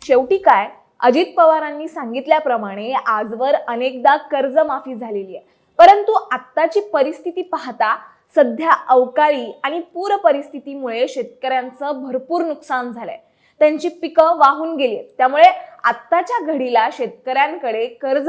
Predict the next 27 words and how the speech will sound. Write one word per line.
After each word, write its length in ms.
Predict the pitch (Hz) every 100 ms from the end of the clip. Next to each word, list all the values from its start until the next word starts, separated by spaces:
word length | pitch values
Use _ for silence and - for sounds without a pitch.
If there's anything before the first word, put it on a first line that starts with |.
| 359
फेडण्यासाठी 760 | 359 269 220 233 254 254 - 254
आता 280 | 262 - 254
पैसेच 580 | - 320 311 311 339 330
उरलेले 380 | 262 247 226 220
नाहीत 220 | 196 160 _ _ _ _ -
आणि 200 | 262 277
ज्या 180 | 262
पिकांमुळे 600 | 240 247 - 269 285 277 294
ते 140 | 311
पैसे 380 | 311 247 247 262
कमावणार 600 | 254 226 226 226 233 233
होते 340 | 254 320 302 302 - - _ -
तो 120 | 392
सोर्सही 640 | - 330 320 339 370 349
आता 220 | 359 -
त्यांच्याकडे 500 | 294 269 269 269 262
उरलेला 440 | 247 240 226 220 208
नाहीये. 300 | 196 170 139
त्यामुळे 320 | 220 220 254 320 - - _
आत्ताच्या 580 | 233 - _ 294 320 403
घडीला 460 | 302 269 240 233 254
शेतकऱ्यांसाठी 960 | 302 233 - 240 247 254 294 226 247 262
जे 160 | 247 240 196
योग्य 380 | 220 226 220 311
आहे 340 | 277 233 220
त्याचा 280 | 247 233 240
विचार 480 | 220 233 240 254